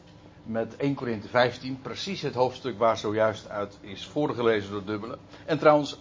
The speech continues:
waar ook het lied over ging, over de eersteling die uit de doden is opgewekt. En als je het zo ook zegt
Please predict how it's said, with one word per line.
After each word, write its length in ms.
waar 200
ook 160
het 100
lied 200
over 280
ging, 300
over 240
de 80
eersteling 720
die 220
uit 400
de 120
doden 580
is 160
opgewekt. 520
En 200
als 180
je 100
het 120
zo 340
ook 400
zegt 540